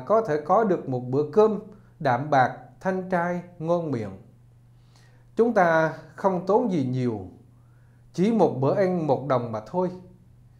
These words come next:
Các vị thử nghĩ xem, một đồng ở tại Mỹ Quốc này làm được gì? Ở tại Việt Nam, một đồng cũng không thể có được bữa ăn đâu, thưa liệt quý vị. Nhưng chúng tôi may mắn được, à, các Phật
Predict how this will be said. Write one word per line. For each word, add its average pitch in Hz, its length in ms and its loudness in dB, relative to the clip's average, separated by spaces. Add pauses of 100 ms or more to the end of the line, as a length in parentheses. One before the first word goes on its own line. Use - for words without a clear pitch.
(160)
Các 226 200 2
vị 143 180 0
thử 190 120 2
nghĩ 156 240 0
xem, 175 280 -2
một 135 220 -2
đồng 127 340 -2 (180)
ở 175 160 -6
tại 127 140 0
Mỹ 131 260 -2
Quốc 220 200 -4
này 127 120 -2
làm 117 260 -2
được 117 200 -12
gì? 117 280 -6 (720)
Ở 226 180 2
tại 151 140 4
Việt 147 240 -2
Nam, 190 240 0
một 139 200 -4
đồng 151 380 0
cũng 180 160 -4
không 208 320 -4
thể 185 200 -2
có 226 140 0
được 160 180 -2
bữa 151 160 0
ăn 180 200 -2
đâu, 185 200 -2
thưa 185 100 -2
liệt 143 200 -2
quý 175 140 -2
vị. 107 240 -6 (1500)
Nhưng 156 480 -2
chúng 202 160 0
tôi 170 160 4
may 156 200 0
mắn 175 280 -2 (840)
được, 139 320 2 (280)
à, 131 280 0 (540)
các 220 220 2
Phật 143 120 -2